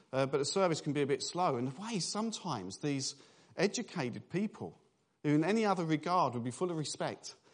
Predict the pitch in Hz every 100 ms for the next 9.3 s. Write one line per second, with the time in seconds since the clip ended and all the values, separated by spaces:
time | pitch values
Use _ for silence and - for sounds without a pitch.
0 | - _ 151 156 247 262 185 - 240 165
1 | - 143 151 170 147 180 165 151 143 -
2 | - - 165 156 143 143 156 143 131 127
3 | 175 170 - 80 107 - _ _ _ -
4 | 127 123 131 131 170 151 127 120 135 113
5 | 123 117 120 107 117 131 98 78 - _
6 | 185 202 311 320 - - 127 170 240 277
7 | - 107 104 208 262 196 98 - _ _
8 | 185 202 180 - 151 139 202 254 220 -
9 | - 208